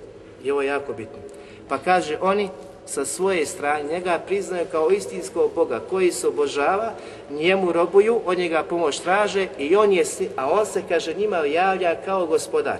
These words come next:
Rab." Znači, koji je zaslužan da mu se ibadet čini. Zatim kaže, "Milost je uzrok koja spaja njega i robove, zbog nje im je slao poslanike i ispuštao knjige." Znači, iz te svoje milosti što je Rahman,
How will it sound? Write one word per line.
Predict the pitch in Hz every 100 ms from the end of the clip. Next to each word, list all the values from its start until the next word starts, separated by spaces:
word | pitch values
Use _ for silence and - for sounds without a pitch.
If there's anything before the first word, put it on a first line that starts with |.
| -
Rab." | 135 165 160 - - - - - - - - -
Znači, | 107 - 110 -
koji | 180
je | 175
zaslužan | 135 156 202 208 208 190 160
da | 170
mu | 175
se | 175
ibadet | 156 151 151
čini. | - 139 127
Zatim | 170 175 165
kaže, | 156
"Milost | 139 185 190 165 -
je | 165
uzrok | 196 165 135 - -
koja | 156 147
spaja | 139 - - 180 156
njega | 139 160 180 165
i | 143
robove, | 135 135 160 202 214 - - - -
zbog | 120 151 147 139
nje | 165 202 208 151 127
im | 139
je | 143 135
slao | 135 190 202 175
poslanike | - 160 - 156 170 175 170
i | 143
ispuštao | 143 - 165 165 165 143 123
knjige." | - - 110 - -
Znači, | - 113 127
iz | 120
te | -
svoje | - 175 160
milosti | 175 131 123
što | - 131
je | 127
Rahman, | 127 - 170 208 190